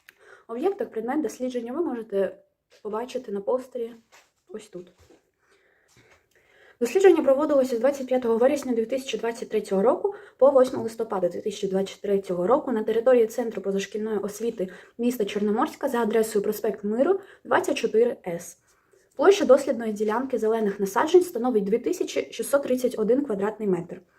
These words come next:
На цій території ростуть дерева, кущі, які відносяться до відділу як голонасінних, так і покритонасінних рослин. Для створення віртуального депозитарію визначника було обрано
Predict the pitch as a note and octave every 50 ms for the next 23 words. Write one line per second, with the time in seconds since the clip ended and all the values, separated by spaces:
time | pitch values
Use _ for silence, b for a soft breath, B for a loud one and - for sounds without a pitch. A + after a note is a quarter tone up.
0 | B B B B B B B _ A#3 A3 - F4+ F#4+ F4+ D4 C4+ B3+ C4 C4+ C#4
1 | B3+ A#3+ A3+ A3 A3 - - - G3 F#3+ A#3 D#4 F4+ D4 B3 B3 A#3+ A3+ G#3+ G#3+
2 | - - D#4 D4+ D4 - - - G#3+ G#3+ - G#3 G#3+ G#3+ - A#3+ A#3+ A3+ B3+ D#4+
3 | F4 - C4 - - G3+ G#3+ G3+ A3+ C4 C4 C4 A#3+ A3 G3 G3 F#3+ F#3+ F#3+ A3
4 | G#3+ A#3 A#3+ B3+ B3+ - - G4 G4 F#4+ B B B B B - D4 D4+ D#4 C4+
5 | B3+ A3+ G#3+ - A3 A3 G#3+ F#3+ G3 G3 G3 - G#3+ A3 G#3 - G#3 G3 - -
6 | - D#3 D3+ D3+ - _ _ _ _ _ _ b b b b b b b b b
7 | b b b b b b b b b b b _ - G#3 C4+ C4+ C4+ - F#4+ G#4+
8 | G4 E4+ D4 B3+ C4 B3+ C#4 D4 D#4+ D#4+ D4+ C#4 C4+ B3+ A#3 - - - - _
9 | _ _ _ _ _ - A3 G#3+ A3 - A#3+ A3+ A3+ A#3 B3+ A#3+ A3 A3 G#3+ A3
10 | A3 A3 A3 G#3+ - A#3+ B3 - F4 - - A#3 A#3 B3+ D4 C4+ C4+ C#4+ C#4 C#4+
11 | C#4 B3 A#3 A3+ A3+ A3 G#3 - - -